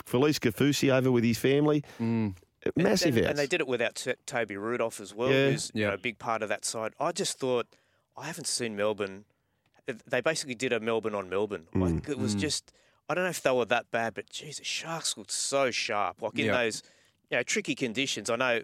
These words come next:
Speaker 3: I know we talked about how the pitch held up well, but they were slick, weren't
Speaker 1: Yeah.
Speaker 3: they?
Speaker 2: They've got a bit about them, Cronulla, at the moment. I, I went the early crow before the Bulldogs game and said, "I think we've seen the, the best of Cronulla this year. They're on the decline."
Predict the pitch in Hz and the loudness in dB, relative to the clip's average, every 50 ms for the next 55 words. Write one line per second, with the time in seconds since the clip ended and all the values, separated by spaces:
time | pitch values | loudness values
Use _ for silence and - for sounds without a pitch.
0 | - 113 117 117 110 110 107 - 120 107 - - 95 101 104 101 107 113 107 92 | -2 -2 -2 0 0 -2 -2 -4 -6 -8 -6 -6 -4 -4 -4 -4 -2 -4 -4 -4
1 | 92 - - 131 - - - 120 104 95 95 104 120 - 110 95 90 95 - - | -4 -8 -10 -10 -8 -6 -4 -2 -2 0 0 -2 -2 -4 -6 -8 -10 -8 -12 -14
2 | - - - _ _ _ _ _ _ _ - 135 160 160 127 - - - - - | -16 -16 -20 _ _ _ _ _ _ _ -10 -6 -6 -6 -4 -2 -2 -2 -2 -4
3 | - - 131 139 - - - 98 117 139 95 90 85 80 - 101 - - - - | -4 -4 -4 -4 -4 -8 -8 -6 -2 0 2 2 2 2 0 -2 -4 -8 -4 -4
4 | 127 120 113 151 160 170 139 131 113 107 87 107 104 110 104 117 113 110 104 107 | -2 0 0 2 2 2 2 2 0 2 2 0 0 0 0 0 -2 -2 -4 -6
5 | - _ - - 107 104 101 101 101 98 95 87 98 101 98 101 107 117 117 - | -12 _ -6 -4 -2 -2 0 0 0 0 0 0 -2 -2 -2 0 0 0 -2 -4
6 | - _ _ _ 110 117 127 113 110 - _ _ _ _ _ _ _ _ 113 113 | -8 _ _ _ 0 0 0 -2 -4 -10 _ _ _ _ _ _ _ _ -2 0
7 | 123 123 104 110 107 110 113 110 107 - - 110 107 107 104 95 - 107 104 104 | 0 0 0 0 2 2 2 0 0 0 0 0 0 0 -2 -2 -2 -2 -2 -2
8 | 87 101 104 101 110 104 101 101 - 110 104 104 101 95 92 - 107 101 98 98 | 0 0 0 2 2 0 0 -2 -2 -2 -2 0 -2 -2 -2 -2 -2 0 0 -2
9 | 98 - 101 98 92 90 - - 104 101 98 95 92 90 - - 95 87 110 107 | -2 -2 -4 -4 -4 -4 -4 -4 -4 -2 -2 -4 -4 -6 -10 -12 -6 -4 -4 -4
10 | 101 - - 98 - - 107 98 95 92 95 92 92 92 - - - 95 101 107 | -4 -4 -8 -8 -6 -6 -4 -2 -2 -2 -2 -2 -2 -4 -4 -6 -4 -2 0 0
11 | 104 98 98 101 101 95 90 95 95 101 - - 101 98 101 107 117 | 0 0 0 0 -2 0 0 0 -2 -2 -2 -4 -4 -2 -2 -2 -4